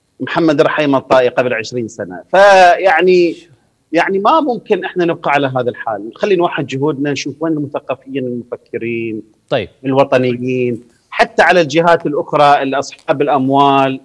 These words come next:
Speaker 1: العراقيين الحقيقيين، اكتساب هكذا خبرات، وتدخلون في انتخابات حقيقية حتى ممكن أن نزيح ولو خمسين بالمية من الطبقة الفاسدة الحالية.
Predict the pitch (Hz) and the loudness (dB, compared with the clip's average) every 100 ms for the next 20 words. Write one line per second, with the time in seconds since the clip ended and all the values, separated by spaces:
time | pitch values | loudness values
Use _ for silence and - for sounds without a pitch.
0 | 139 135 120 139 139 135 139 143 135 131 | -10 -6 0 4 4 2 -2 -2 -4 -4
1 | 131 127 135 135 131 - - - 160 127 | -6 -6 -4 -6 -6 -16 -8 2 4 4
2 | 139 170 135 135 - 127 135 135 - _ | 0 -2 -2 -2 -2 -2 0 0 -4 _
3 | _ 147 - - 226 214 185 143 160 147 | _ -10 -10 -4 -2 0 -2 -4 -8 -8
4 | - 147 147 165 156 - 139 147 - 180 | -8 -6 -2 0 -2 -2 -10 -10 -6 -6
5 | 175 165 165 160 151 160 160 147 139 120 | -4 -6 -6 -6 -4 -6 -8 -8 -8 -6
6 | 151 151 151 147 156 156 233 170 156 151 | -6 -4 -4 -2 -4 -6 -8 -10 -8 -8
7 | 139 127 - 123 - 117 - 123 - 117 | -8 -10 -10 -12 -14 -16 -10 -12 -12 -16
8 | - 98 | -14 -18